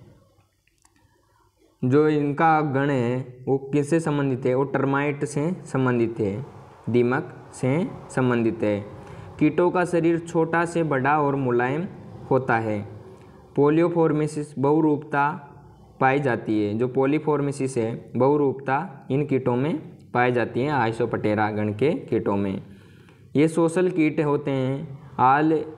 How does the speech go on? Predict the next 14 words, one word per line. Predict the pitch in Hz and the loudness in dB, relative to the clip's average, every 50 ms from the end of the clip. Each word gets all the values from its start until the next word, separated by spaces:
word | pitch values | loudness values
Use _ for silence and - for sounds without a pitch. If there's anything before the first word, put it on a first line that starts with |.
| - - - | -18 -8 -2
ants, | 120 127 127 127 131 131 127 - - - - - - - - - - - - | 0 0 2 2 0 -2 -6 -10 -18 -20 -20 -20 -20 -20 -20 -20 -20 -6 -2
लेयर, | 131 123 127 127 131 131 135 131 127 - - - - - - - - - - - | 2 2 4 4 4 2 2 0 -2 -6 -12 -16 -20 -20 -20 -20 -20 -20 -4 2
टोगिने, | 139 135 131 131 127 117 110 104 98 95 - - - | 2 4 4 4 2 0 -2 -4 -6 -8 -12 -8 -4
मतलब | 127 127 135 139 143 | 0 0 2 2 2
ये | 147 147 | 2 0
सोशल | 147 147 151 143 147 156 147 | 0 0 -2 0 0 -2 -4
कीट | 151 147 143 147 131 139 | -2 0 -2 0 0 -2
इस | 135 - | -4 -2
प्रकार | - 147 127 160 165 131 127 | -4 -4 0 2 2 2 2
से | 127 - | 0 -2
हैं | 131 123 131 131 127 - - - - - - | -2 -2 -2 -4 -8 -10 -16 -18 -18 -2 0
कि | 151 156 | 0 0
समूह | 151 156 165 151 156 170 190 | 2 0 -2 0 2 2 2
बनाकर | 160 160 147 139 131 131 131 143 147 180 359 | 2 2 0 0 -2 -2 0 0 0 0 -2